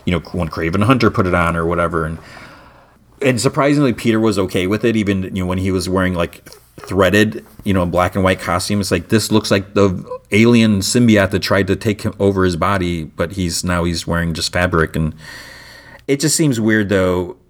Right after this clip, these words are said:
I, I know Spider-Man has changed his costume several times, but just the idea of, of Miles is like, now he's gonna change his costume. And, I mean, heroes should be able to change their costumes, but it, it's like they don't really that often.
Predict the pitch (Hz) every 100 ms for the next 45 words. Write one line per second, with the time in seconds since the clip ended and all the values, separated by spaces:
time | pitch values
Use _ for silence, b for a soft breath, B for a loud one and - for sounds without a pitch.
0 | _ _ _ - 110 107 110 110 117 -
1 | 95 98 98 98 92 101 90 90 - 87
2 | - 85 - 156 120 - 95 87 87 -
3 | B B B 104 - 113 117 101 104 101
4 | 92 - 95 85 - - - 98 90 90
5 | 90 85 85 82 87 87 92 87 90 82
6 | - 87 80 - 71 - 58 57 - _
7 | - 85 80 76 - B B B B B
8 | B B - 107 104 143 175 151 127 110
9 | 139 170 165 - 175 175 165 185 165 -
10 | 170 110 101 - 101 110 98 - 101 107
11 | 92 - - _ _ 85 80 85 82 -
12 | 87 87 82 85 - 57